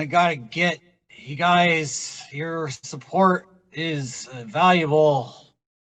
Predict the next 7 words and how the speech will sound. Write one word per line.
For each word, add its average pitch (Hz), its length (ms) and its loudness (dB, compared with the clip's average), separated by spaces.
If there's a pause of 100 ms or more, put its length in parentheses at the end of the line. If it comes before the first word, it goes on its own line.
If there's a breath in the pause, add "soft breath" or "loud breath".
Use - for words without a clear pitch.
(380)
to - 120 -20
me 170 440 2
this 156 200 0
summer, 160 1080 -2
this, 143 180 -8
uh, 151 440 2
November. 156 760 2